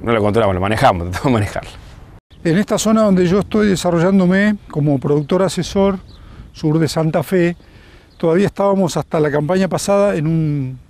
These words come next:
Speaker 2: en una zona amarilla de riesgo no tan alto con el yuyo colorado, pero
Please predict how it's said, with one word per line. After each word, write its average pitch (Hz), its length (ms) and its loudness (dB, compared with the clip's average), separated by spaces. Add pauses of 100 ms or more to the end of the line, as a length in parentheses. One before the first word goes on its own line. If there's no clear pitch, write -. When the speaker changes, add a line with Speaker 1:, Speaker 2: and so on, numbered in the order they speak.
(260)
Speaker 2:
en 156 80 -2
una 170 120 0
zona 190 260 0
amarilla 165 540 0
de 147 280 2
riesgo 165 540 0 (640)
no 170 140 2
tan 190 200 0
alto 196 440 2 (100)
con 151 180 0
el 151 80 2
yuyo 180 240 0
colorado, 180 580 2
pero 139 400 0